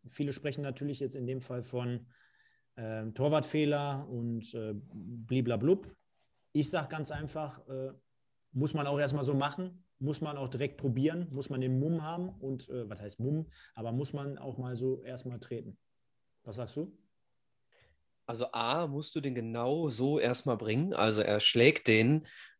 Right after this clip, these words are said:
Speaker 2: ähm, in, in Mario Basler Gedächtnismanier außen an der, an der Mauer vorbei. Und was noch viel wichtiger ist, der Ball kommt erst kurz vor dem Pfosten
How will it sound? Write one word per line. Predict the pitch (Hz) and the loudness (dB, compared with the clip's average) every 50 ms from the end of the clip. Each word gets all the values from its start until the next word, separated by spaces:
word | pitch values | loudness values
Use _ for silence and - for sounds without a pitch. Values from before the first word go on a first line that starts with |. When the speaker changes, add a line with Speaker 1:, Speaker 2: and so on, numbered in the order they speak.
| _ | _
Speaker 2:
ähm, | - 120 120 120 120 120 117 117 113 - - | 6 8 8 8 8 8 6 6 4 2 0
in, | - - - 107 - - - 113 110 110 113 | -2 -2 -2 -2 -2 2 4 4 4 4 4
in | - - 110 113 | 4 2 4 6
Mario | 110 117 120 131 139 127 117 | 8 8 10 10 10 10 12
Basler | 110 120 127 147 - 147 131 | 12 12 12 12 12 10 8
Gedächtnismanier | 117 120 113 127 139 - - 135 - 131 117 110 113 117 117 113 | 8 8 8 6 6 8 6 6 6 6 6 6 6 6 6 8
außen | 120 127 135 - - 131 | 8 8 6 6 4 2
an | 92 110 113 | 2 4 4
der, | 113 110 110 107 113 101 107 - 113 | 4 4 4 4 4 2 2 2 2
an | 113 | 2
der | 110 104 | 4 6
Mauer | 101 104 135 170 160 127 | 8 8 10 10 10 8
vorbei. | - - 110 104 104 98 98 104 127 156 151 - - - - - - - - - - | 8 4 4 6 8 8 8 8 6 4 0 -2 -8 -16 -16 -16 -16 -18 -18 -4 4
Und | - 143 139 131 - 98 | 6 8 8 8 8 6
was | 123 127 - 165 | 6 8 10 8
noch | 139 - | 6 6
viel | - - 135 107 107 | 6 2 0 2 2
wichtiger | 127 131 - - 190 175 180 180 170 | 2 2 4 6 8 12 12 12 12
ist, | - 190 208 - - - - - - - _ _ - | 12 10 6 4 0 -4 -8 -16 -20 -20 _ _ 8
der | 113 107 | 8 10
Ball | 104 104 104 117 143 175 196 202 - - _ _ _ - | 12 12 12 12 12 10 8 6 4 0 _ _ _ -14
kommt | - - 151 151 170 190 - 123 | 2 6 6 8 8 8 8 8
erst | 127 131 123 - - - | 8 8 8 6 0 -4
kurz | - - - 196 202 208 208 - - | -2 4 8 12 12 12 12 10 8
vor | - 180 165 156 | 8 10 12 12
dem | 156 156 | 12 10
Pfosten | - - 170 160 156 - - - 143 135 139 151 - | 8 8 8 8 8 6 2 2 2 2 2 0 -2